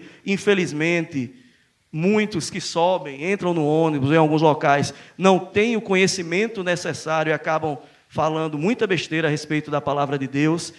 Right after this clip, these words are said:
e aí acaba rotulando a igreja de Deus.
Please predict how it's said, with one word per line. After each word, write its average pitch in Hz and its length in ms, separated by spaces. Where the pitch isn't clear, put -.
e 156 80
aí 165 140
acaba 165 300
rotulando 185 720
a 160 40
igreja 147 380
de 170 100
Deus. 160 480